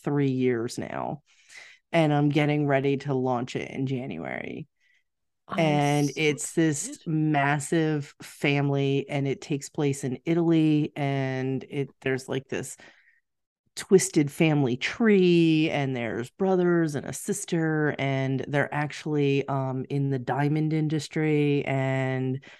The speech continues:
Speaker 1: so it's, it's very, very lush. It's very over the top, you know what I mean? And it's, I'm very, very excited. So I've been, like, researching and planning, and,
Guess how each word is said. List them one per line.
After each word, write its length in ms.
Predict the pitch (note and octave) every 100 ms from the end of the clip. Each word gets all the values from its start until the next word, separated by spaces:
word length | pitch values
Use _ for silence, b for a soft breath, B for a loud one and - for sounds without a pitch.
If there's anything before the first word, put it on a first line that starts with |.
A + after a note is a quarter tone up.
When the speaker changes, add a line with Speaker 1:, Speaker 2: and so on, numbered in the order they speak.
| B B _ _
Speaker 1:
so 380 | - F3 D3+ D3
it's, 260 | D3+ C#3+ -
it's 200 | C#3 -
very, 460 | E3+ D3 E3 E3+ D#3+
very 320 | D3 D#3 D3
lush. 600 | C#3 C#3 C#3 C#3+ - -
It's 220 | - B2 C#3
very 720 | C3+ C3+ C3+ C3+ C3 C3 -
over 320 | D3 D3+ C#3 C#3+
the 120 | C#3
top, 520 | - B2+ B2 B2+ - -
you 120 | C3
know 80 | C3
what 120 | B2+
I 40 |
mean? 360 | B2 B2 B2+ B2
And 320 | - A#2+ A#2+
it's, 240 | A2+ A#2+ -
I'm 280 | C#3 C#3+ C3
very, 360 | C#3+ C#3+ C#3+ C#3
very 280 | C3 B2 A#2
excited. 560 | A2 - G#2 A#2+ B2 - b b b _
So 240 | - D3+ C3+
I've 340 | C3+ D3 C#3
been, 300 | C#3 C#3 C3+
like, 320 | C3 C3+ B2 A#2+ -
researching 1000 | C#3 D3+ D#3 D3 D3 C3+ C3+ C#3 C3 C3+
and 220 | C3 B2+
planning, 1000 | - - D#3 D3 C#3+ C#3 C#3 C3 C3 C3 -
and, 560 | B2 B2+ B2 B2 B2+